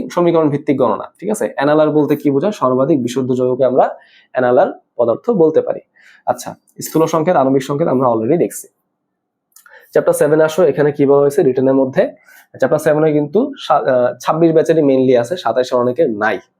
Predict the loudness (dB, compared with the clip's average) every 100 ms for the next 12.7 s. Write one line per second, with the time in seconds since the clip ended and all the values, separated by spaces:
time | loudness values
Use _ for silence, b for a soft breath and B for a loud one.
0 | _ _ -14 -8 -4 0 2 2 2 0
1 | 2 0 0 -2 -6 B B B B B
2 | -6 -2 2 2 4 2 2 2 0 2
3 | 2 2 0 -2 -2 0 0 0 0 2
4 | 2 0 0 0 0 -2 _ -4 0 0
5 | -2 b b -4 0 0 0 -2 2 0
6 | -2 _ -16 -10 -2 0 0 -2 -2 -4
7 | 0 0 2 2 4 4 4 2 4 2
8 | 2 0 0 0 -2 -4 -4 -2 2 4
9 | 4 B B B -2 2 2 2 0 -2
10 | -2 0 0 0 0 0 -4 -2 0 2
11 | 0 2 2 2 0 -2 -2 -4 -4 -12
12 | _ B B B -6 -6 -6